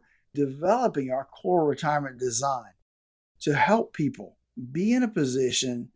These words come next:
to have that retirement and to live it and enjoy it and not have to worry about the money aspects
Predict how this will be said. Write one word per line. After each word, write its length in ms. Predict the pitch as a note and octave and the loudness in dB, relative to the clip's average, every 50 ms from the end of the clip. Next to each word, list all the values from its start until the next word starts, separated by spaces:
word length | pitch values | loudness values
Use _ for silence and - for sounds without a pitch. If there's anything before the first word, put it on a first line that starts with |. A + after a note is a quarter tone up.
| _ - | _ -2
to 180 | - E3 D3 | 0 2 4
have 420 | C#3 C#3+ C#3+ D#3 E3 F#3 G3 G3 G3 | 4 2 2 0 2 2 2 2 2
that 220 | F#3+ F3+ D3+ D3+ | 2 2 2 2
retirement 800 | D3+ C#3+ C#3+ - - - - F3 F#3+ F#3+ F3+ D3+ C3 B2 A#2 - _ _ _ _ _ _ _ _ - | 0 -2 -2 -2 -4 -4 -2 2 2 4 4 2 2 0 -4 -6 _ _ _ _ _ _ _ _ -8
and 160 | D#3 D3 C3 | -6 -2 2
to 80 | D3 C#3+ | 4 4
live 480 | C#3 C3 C3 C3+ D3 F3+ A#3+ B3+ A3+ | 4 4 2 2 2 2 2 2 0
it 140 | G#3 - - _ _ _ _ _ - | -4 -8 -16 _ _ _ _ _ -4
and 120 | C#3+ C#3 | -2 -2
enjoy 540 | C#3 C3 C3 B2+ B2+ C3 C#3 D#3 F#3+ G#3 D#3 | 0 2 2 2 2 2 2 2 2 2 2
it 200 | G#2 F2+ - - _ _ _ _ _ - | -2 -4 -8 -14 _ _ _ _ _ -8
and 140 | C3+ C3+ C#3 | -6 -4 -2
not 180 | C#3+ D#3+ F3+ | 0 2 2
have 140 | G3+ G#3 G#3 | 2 2 2
to 80 | - D3+ | 2 0
worry 340 | C#3 D3 D#3+ F#3+ G3+ F#3+ E3 | 0 0 0 2 2 2 2
about 260 | C3 C3+ B2+ B2+ - | 0 -2 -2 -4 -4
the 80 | B2+ | -2
money 560 | A#2 A#2 A#2 A#2 B2+ D3 F#3 G#3+ G3+ D#3+ B2 A2+ | 0 0 2 2 2 2 2 4 4 2 2 -2
aspects 880 | G2+ G#2 G#2 - - - - A2 G#2+ G#2+ A2+ - - - - - - | -4 -4 -6 -8 -8 -8 -6 -6 -6 -6 -6 -4 -2 -2 -2 -2 -4